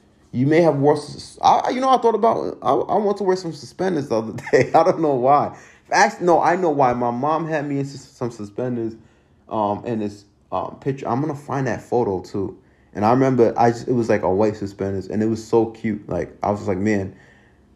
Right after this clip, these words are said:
I wanna put my child in that," you know? And, and that's what she did for the style, you know? It, whatever you did that was corny. Maybe dress up in a lot of colors.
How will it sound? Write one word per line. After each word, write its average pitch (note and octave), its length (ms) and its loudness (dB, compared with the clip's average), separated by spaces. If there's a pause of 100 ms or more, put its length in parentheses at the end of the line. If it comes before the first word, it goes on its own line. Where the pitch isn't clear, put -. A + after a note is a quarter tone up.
(200)
I G#2 80 4
wanna A2+ 240 2
put - 260 -6
my F#2+ 120 -2
child F#2 360 0
in E2 80 -6
that," D2 260 -4 (760)
you E2+ 140 -6
know? F#2 380 -6 (880)
And, F#2 440 2
and F#2 160 -2
that's A2 200 4
what A#2+ 80 0
she A2+ 100 -6
did A2 180 2
for G2+ 140 -4
the F#2+ 100 0
style, F#2+ 520 2
you F2+ 100 -2
know? F#2+ 200 0
It, - 420 -2
whatever C#3 320 4
you E3+ 60 -2
did F3 160 4
that D#3+ 120 6
was C3 140 -2
corny. E3+ 300 0
Maybe G3+ 280 4
dress G3 220 2
up G3 120 -6
in D3+ 80 0
a C3+ 60 2
lot C#3 180 4
of A#2+ 120 -4
colors. A#2+ 420 0